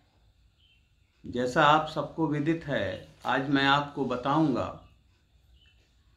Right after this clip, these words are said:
कि कोविड पूरे संसार में संक्रमित हैं, काफ़ी लोगों की मृत्यु भी हो चुकी है।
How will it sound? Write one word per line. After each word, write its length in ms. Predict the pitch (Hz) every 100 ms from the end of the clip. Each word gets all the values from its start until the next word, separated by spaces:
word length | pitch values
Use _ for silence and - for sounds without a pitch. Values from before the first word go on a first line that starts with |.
| _ _ _ _
कि 140 | 127
कोविड 720 | - - 147 156 170 151 - - _ _ _ _ _ _ _ _ _ _ _ _ _ _ _
पूरे 260 | 151 151 151
संसार 640 | 151 139 135 143 151 156
में 400 | 151 151 151 - - _ _ _ _ _ _ _ _ _ _ _ _
संक्रमित 720 | - 131 131 131 147 151 151
हैं, 380 | - 143 180 - _ _ _ _ _ _ _ _ _ _
काफ़ी 320 | - 135 135 156
लोगों 380 | 151 143 147 143
की 140 | 151
मृत्यु 420 | 127 123 123 139
भी 160 | 131 143
हो 140 | 139
चुकी 400 | 139 143 139 143
है। 140 | 139